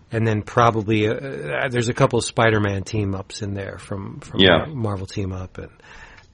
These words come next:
Speaker 1: yeah, I would just get it for the eight and nine
Speaker 2: Mm-hmm.
Speaker 1: of the mag-, I mean, I already have them, but as a convenient way to just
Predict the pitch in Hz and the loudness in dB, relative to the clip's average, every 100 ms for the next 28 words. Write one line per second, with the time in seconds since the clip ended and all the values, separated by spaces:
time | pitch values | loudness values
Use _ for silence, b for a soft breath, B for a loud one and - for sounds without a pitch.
0 | - 143 123 - - 139 127 143 147 139 | -18 -14 -14 -14 -14 -6 4 6 8 6
1 | 135 107 113 107 - 110 101 101 - 131 | 4 4 2 0 -2 -2 -2 -4 -4 -4
2 | 123 110 104 104 101 98 101 104 95 104 | -2 -2 -2 -2 -2 0 2 4 2 -2
3 | 104 104 120 143 175 180 123 135 131 98 | -2 -2 2 6 8 8 6 6 4 2
4 | 98 95 110 110 B B - 120 107 113 | -4 -2 -4 -6 B B -4 -2 0 0
5 | 120 117 143 131 123 123 110 101 101 - | 0 4 6 4 2 0 0 -4 -6 -8